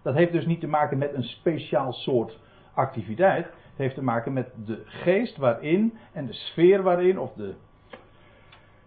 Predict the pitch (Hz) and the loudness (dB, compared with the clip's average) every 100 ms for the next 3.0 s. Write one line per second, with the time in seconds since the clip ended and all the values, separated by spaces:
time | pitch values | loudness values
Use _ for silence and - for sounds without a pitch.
0 | _ _ _ _ _ _ _ - 101 104 | _ _ _ _ _ _ _ -8 -4 -2
1 | - - - 185 208 208 - 175 120 113 | -4 -14 4 6 6 2 -2 -4 -4 0
2 | 127 139 160 160 208 202 135 117 117 104 | 2 2 6 6 6 0 -2 2 2 0